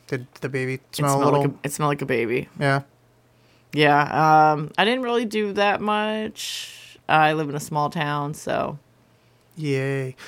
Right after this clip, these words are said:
Speaker 1: My mom was out here
Speaker 2: Oh, really?
Speaker 1: recently. Uh, and, um,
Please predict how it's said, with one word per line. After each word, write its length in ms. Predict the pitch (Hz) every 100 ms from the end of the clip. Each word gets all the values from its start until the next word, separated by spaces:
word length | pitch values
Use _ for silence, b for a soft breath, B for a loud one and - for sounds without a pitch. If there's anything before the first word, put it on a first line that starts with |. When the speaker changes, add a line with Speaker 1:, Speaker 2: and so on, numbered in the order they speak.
| B
Speaker 1:
My 100 | 190
mom 240 | 185 240 226
was 140 | 135
out 180 | 127 123
here 220 | 123 120 _ _ -
Speaker 2:
Oh, 160 | 170
really? 320 | 147 143 143 170
Speaker 1:
recently. 520 | 143 131 143 127 127 _ -
Uh, 380 | 151 135 135 160 147
and, 280 | 147 135 135
um, 320 | 135 131